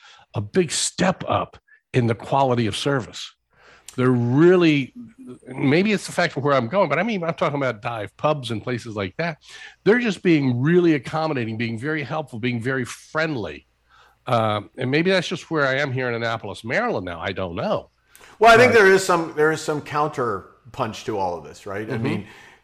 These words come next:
Speaker 2: God, goodness knows, a lot of people are just so grateful that y'all are coming in, right? You know, 'cause they know that their livelihood depends on it. They've had a real basis of comparison during the pandemic for a period of time where they were shut down, laid off, furloughed, all kinds of things.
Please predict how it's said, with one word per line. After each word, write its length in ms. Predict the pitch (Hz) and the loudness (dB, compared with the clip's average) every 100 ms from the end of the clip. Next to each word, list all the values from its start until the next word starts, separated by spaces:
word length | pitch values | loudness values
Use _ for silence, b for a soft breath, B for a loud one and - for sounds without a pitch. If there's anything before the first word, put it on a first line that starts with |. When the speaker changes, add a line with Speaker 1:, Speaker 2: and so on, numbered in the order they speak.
| - | -4
Speaker 2:
God, 340 | 139 165 147 | -2 -2 -4
goodness 320 | 127 170 139 | -4 -2 -2
knows, 220 | 151 131 120 | -2 -2 0
a 40 | |
lot 140 | 123 | 0
of 100 | 139 | 0
people 280 | 139 139 127 | -4 -8 -4
are 60 | 110 | -6
just 160 | 117 - | -6 -6
so 160 | 127 | -6
grateful 540 | 107 110 117 - 98 92 | -2 -4 -4 -8 -8 -8
that 200 | 95 95 | -10 -8
y'all 300 | 104 98 87 | -6 -6 -8
are 80 | |
coming 340 | 85 117 95 92 | -12 -12 -10 -8
in, 380 | 107 113 113 107 | -6 -6 -8 -8
right? 360 | 104 104 113 | -6 -6 -8
You 120 | 107 | -10
know, 320 | 101 98 101 95 | -8 -6 -6 -8
'cause 380 | - 95 90 | -8 -8 -10
they 260 | - 95 104 | -8 -6 -6
know 360 | 98 95 110 110 | -4 -2 -2 -2
that 160 | 101 | -6
their 140 | 95 95 | -8 -8
livelihood 420 | 92 95 92 92 | -6 -8 -10 -12
depends 340 | 87 95 82 | -12 -14 -12
on 160 | 95 87 | -12 -14
it. 80 | 87 | -12
They've 200 | 98 95 | -12 -8
had 200 | 104 107 | -6 -6
a 60 | |
real 260 | 90 104 104 | -6 -6 -6
basis 420 | 85 104 107 98 | -6 -8 -10 -14
of 140 | 90 - | -14 -14
comparison 640 | 87 117 143 151 98 87 B B - | -10 -4 -4 -4 -8 -14 B B -8
during 200 | 120 117 | -6 -6
the 80 | |
pandemic 540 | 95 113 101 120 123 101 | -8 -8 -4 -4 -4 -6
for 120 | 104 | -8
a 60 | 95 | -8
period 260 | 120 110 | -6 -6
of 80 | 95 | -6
time 280 | 87 110 107 | -6 -6 -6
where 80 | 95 | -8
they 80 | 87 | -10
were 100 | 80 | -10
shut 240 | - 90 | -10 -8
down, 320 | 113 110 104 | -6 -4 -6
laid 240 | 95 101 101 | -6 -6 -4
off, 240 | 98 85 | -4 -4
furloughed, 480 | - 113 107 104 95 | -4 -4 -2 -4 -4
all 220 | 95 117 | -4 -4
kinds 300 | 113 120 117 | -4 -6 -6
of 100 | 101 | -10
things. 380 | 101 92 87 82 | -8 -6 -6 -8